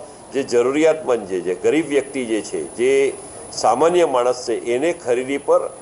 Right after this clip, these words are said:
અનેક અનેક પ્રકારના લાભ મળે. તો આ લાભ મળવાના કારણે લોકોને પણ, અ, એનાથી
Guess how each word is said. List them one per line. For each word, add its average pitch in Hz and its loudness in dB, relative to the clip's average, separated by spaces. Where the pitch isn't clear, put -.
અનેક 151 0
અનેક 139 2
પ્રકારના 120 0
લાભ 110 0
મળે. 71 -6
તો 123 4
આ 127 6
લાભ 135 2
મળવાના 143 2
કારણે 143 0
લોકોને 151 0
પણ, 165 2
અ, 127 2
એનાથી 143 0